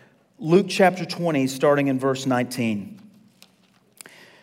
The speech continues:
So it says, "The scribes and the chief priests sought to lay hands on him at that very hour, for they perceived that he had told this parable against them, but they feared the people."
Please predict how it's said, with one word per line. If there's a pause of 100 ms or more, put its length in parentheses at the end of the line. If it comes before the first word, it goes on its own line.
(1080)
So
it
says,
"The
scribes
and
the
chief
priests
sought
to
lay
hands
on
him
at
that
very
hour,
for
they
perceived
that
he
had (360)
told
this
parable
against
them,
but
they
feared
the
people."